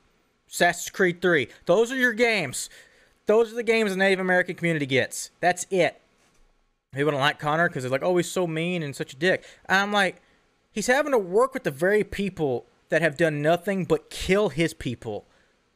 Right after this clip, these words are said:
his entire life. Yeah, he's mad. <laughs> I'd be pissed off too.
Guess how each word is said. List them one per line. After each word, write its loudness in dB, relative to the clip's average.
his -2
entire 0
life. -4
Yeah, -2
he's -10
mad. -12
<laughs> -10
I'd 0
be 0
pissed -8
off -4
too. -10